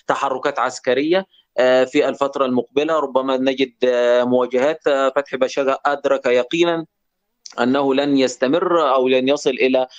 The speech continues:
حكومته وممارسة عمله في العاصمة طرابلس إلا من خلال، آه، القوة. وجدنا أص-، أيضًا أنه، آه، أدى إشارة أو إشارة إلى ذلك عندما قال أنه لم ي-، لم يلجأ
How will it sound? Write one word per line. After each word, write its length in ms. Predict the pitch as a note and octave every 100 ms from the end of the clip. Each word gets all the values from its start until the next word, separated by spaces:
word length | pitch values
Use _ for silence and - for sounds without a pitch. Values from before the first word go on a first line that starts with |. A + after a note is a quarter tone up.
| - -
حكومته 500 | B2 B2+ B2+ D#3 D#3
وممارسة 500 | C#3 B2+ C3+ - B2+
عمله 420 | B2 B2+ B2+ B2
في 80 | C#3
العاصمة 420 | G#2+ A#2 B2+ A#2+
طرابلس 540 | - A#2+ B2+ B2+ B2+ - - _
إلا 380 | C#3+ C3+ B2+ B2+
من 180 | B2 B2
خلال، 580 | - A#2+ A#2+ A#2+ A#2+ A#2
آه، 380 | A2+ A#2 A2+ A#2+
القوة. 420 | A#2 - G3 G#3+ - -
وجدنا 480 | B2+ D3 D#3 D#3 F3
أص-، 300 | D#3 C3 -
أيضًا 400 | D#3 D3+ D3+ C#3
أنه، 400 | C#3 D3+ C3+ C#3+ - - -
آه، 40 | A2+ B2
أدى 360 | D#3+ D3 D#3 C#3+
إشارة 460 | - D#3 D3+ C#3
أو 300 | C3 C3 C3
إشارة 440 | B2 B2+ - D#3 C#3+
إلى 240 | C#3 C3
ذلك 380 | B2 C#3+ D#3 C#3
عندما 400 | C#3 C#3 D3+ D3
قال 380 | - F3+ E3 D#3 - _ B2+
أنه 380 | C#3+ D3+ D3+
لم 300 | D3+ D3+ D3+
ي-، 280 | D3 D#3 A2
لم 260 | C#3 C#3+ C#3+
يلجأ 360 | E3+ F#3 D#3+